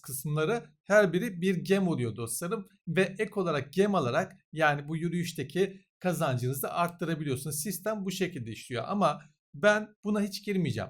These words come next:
açık söyleyeyim. Bunları hiçbirini yapmayacağım. Ben ilk etapta tabii ki nedir? İlk etapta paramızı geri çıkartma peşine düşeceğiz. Yani kazandığımız tüm G S T'leri bir sonraki gün, e, dolara çevireceğiz ve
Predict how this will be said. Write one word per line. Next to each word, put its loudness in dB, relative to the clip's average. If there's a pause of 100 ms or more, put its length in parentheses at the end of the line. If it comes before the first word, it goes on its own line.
açık -8
söyleyeyim. -4
Bunları -2
hiçbirini -4
yapmayacağım. 0
Ben -2
ilk -6
etapta -2 (280)
tabii 0
ki -2
nedir? 0 (260)
İlk -4
etapta -4
paramızı 0
geri -4
çıkartma 0
peşine -4
düşeceğiz. -6 (160)
Yani 2
kazandığımız -4
tüm -4
G 2
S -4
T'leri -4 (300)
bir 0
sonraki -4
gün, -2
e, -6
dolara 0
çevireceğiz -2
ve -2